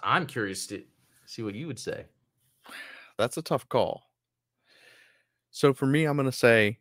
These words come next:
Speaker 2: Battlefield Record because
Speaker 1: It's newer,
Speaker 2: it
Speaker 1: it's
Speaker 2: is
Speaker 1: more
Speaker 2: the
Speaker 1: refined.
Speaker 2: natural evolution of Zionic Front. I,
Speaker 1: Okay.
Speaker 2: in a lot of the, i-, in the same way that, like, you know, G B O two is the natural evolution of Crossfire and, uh, Battlefield Record,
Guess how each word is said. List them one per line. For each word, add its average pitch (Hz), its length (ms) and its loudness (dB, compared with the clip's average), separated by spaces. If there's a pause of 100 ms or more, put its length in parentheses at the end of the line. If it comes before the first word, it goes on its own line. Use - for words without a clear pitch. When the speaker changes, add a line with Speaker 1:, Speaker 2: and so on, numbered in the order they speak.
(920)
Speaker 2:
Battlefield 104 500 2
Record 92 360 0 (1400)
because 117 380 2
Speaker 1:
It's 139 80 2
newer, 131 160 0
Speaker 2:
it 123 40 2
Speaker 1:
it's 113 100 -2
Speaker 2:
is 117 80 4
Speaker 1:
more 113 140 0
Speaker 2:
the 107 60 2
Speaker 1:
refined. 101 280 2
Speaker 2:
natural 98 260 0
evolution 92 720 -2 (140)
of 85 260 0
Zionic 82 440 0
Front. - 400 -2 (560)
I, 127 60 4
Speaker 1:
Okay. 120 160 0
Speaker 2:
in 127 100 4
a 123 60 4
lot 135 200 4
of 131 60 0
the, 123 120 -2 (120)
i-, 120 160 -6
in 127 120 2
the 117 60 2
same 139 300 0
way 117 180 4
that, 104 180 0
like, 85 260 -6 (100)
you 110 100 0
know, 87 80 -2
G 104 160 -4
B 95 160 0
O 95 60 2
two - 160 -2
is 95 100 -2
the 95 60 -2
natural 92 420 -2
evolution 90 500 -2
of 82 200 -10
Crossfire 80 800 2
and, 78 480 -2
uh, 65 260 0
Battlefield 85 580 2
Record, 95 400 2